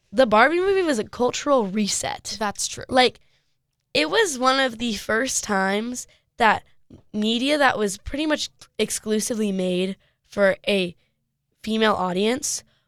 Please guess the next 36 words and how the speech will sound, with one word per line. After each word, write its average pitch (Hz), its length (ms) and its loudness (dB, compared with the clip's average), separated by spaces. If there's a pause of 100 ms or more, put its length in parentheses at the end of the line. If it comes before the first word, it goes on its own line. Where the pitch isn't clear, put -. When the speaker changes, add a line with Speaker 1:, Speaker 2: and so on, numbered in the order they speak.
Speaker 1:
was 233 200 0
so 247 600 2 (300)
widely 208 640 4
consumed, 220 920 -4 (220)
Speaker 2:
That's - 300 -8
true. - 160 2
Speaker 1:
advertised. 233 840 2
It 220 80 4
was 214 160 0 (100)
everywhere. 190 540 0
Speaker 2:
Mm-hmm. 220 240 -4
Speaker 1:
And 180 180 -12 (840)
I 254 120 4
feel 262 120 0
like 285 120 0
I've 247 60 -4
never 214 240 2
experienced - 640 -8
that. - 200 -6
And, 214 140 0
like, 208 200 0
it 196 100 -4
was, 320 420 -4 (760)
I 262 100 6
don't 320 100 4
know, 294 180 2
it 226 180 4
was 302 120 0
just, 370 240 -2
there 285 120 4
was 277 120 0
something 311 260 0
so 247 220 0
iconic 208 520 -2
about 196 280 -6
it. - 160 -12